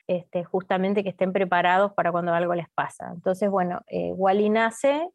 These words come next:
en una maternidad que tenía una neonatología de alta complejidad, nace prematuro y, bueno, y ahí empezamos a ver que, que a él realmente le pasaba algo y no sabíamos qué. Y, mm, se fueron, bueno,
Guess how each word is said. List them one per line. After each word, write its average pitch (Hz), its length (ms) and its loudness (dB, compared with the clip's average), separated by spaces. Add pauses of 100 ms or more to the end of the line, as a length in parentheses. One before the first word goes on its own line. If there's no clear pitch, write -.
en 180 120 -4
una 175 220 -2
maternidad 180 480 0
que 190 100 0
tenía 180 240 -2
una 175 140 -2
neonatología 165 680 -2
de 190 80 2
alta 185 180 -2
complejidad, 196 800 0 (220)
nace 185 300 0
prematuro 269 960 4
y, 214 100 2
bueno, 202 340 0
y 190 140 -2
ahí 190 240 2
empezamos 208 720 0
a 196 140 2
ver 196 240 2
que, 180 640 0
que 185 120 -4
a 185 80 2
él 190 80 -2
realmente 185 380 0
le 190 100 0
pasaba 185 380 0
algo 214 180 2
y 220 60 4
no 196 100 0
sabíamos 185 400 -2 (100)
qué. 185 300 2 (220)
Y, 185 420 2
mm, 175 280 -2
se 190 160 -2
fueron, 220 300 4
bueno, 202 400 2